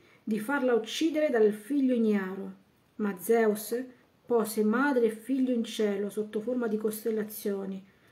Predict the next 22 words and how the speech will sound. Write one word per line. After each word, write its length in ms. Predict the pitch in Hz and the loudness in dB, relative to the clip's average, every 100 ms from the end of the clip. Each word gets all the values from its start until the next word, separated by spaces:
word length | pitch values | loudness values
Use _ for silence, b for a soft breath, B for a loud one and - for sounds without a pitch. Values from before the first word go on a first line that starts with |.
| b _ | b _
l'orsa 420 | 220 220 214 220 | 2 2 2 -2
maggiore 640 | 214 208 269 311 359 349 | -2 -2 -2 0 0 -2
e 100 | 226 | -6
l'orsa 360 | 196 202 - 208 | -6 -6 -6 -6
minore. 540 | 202 185 180 185 185 _ _ _ _ _ _ _ _ _ _ _ _ _ - B B B B B B | -6 -8 -10 -14 -16 _ _ _ _ _ _ _ _ _ _ _ _ _ -20 B B B B B B
La 160 | - 214 | 4 6
dea 320 | 262 311 302 | 6 6 6
era 180 | 269 254 | 6 6
oltraggiata 680 | 269 262 262 214 277 294 269 | 6 4 0 2 2 2 4
dalle 200 | 233 233 | 6 6
molte 380 | 240 277 277 254 | 6 2 2 -2
storie 300 | - 247 240 | 0 0 2
amorose 380 | 226 233 220 | 4 2 2
di 160 | 220 214 | 0 -2
Zeus, 540 | 214 196 190 190 - 196 190 - _ | 0 -2 -2 -8 -10 -10 -12 -20 _
che 340 | 233 214 190 | 2 2 0
disonorava 800 | 254 277 277 277 262 277 311 294 | 2 2 2 2 2 4 2 4
il 100 | 277 | 2
matrimonio 680 | 247 233 226 233 262 285 262 | 2 2 2 2 2 2 2
per 200 | 220 214 | 2 4
lei 180 | 226 226 | 4 4
sacro 640 | 220 196 190 208 214 | 0 -6 -6 -10 -14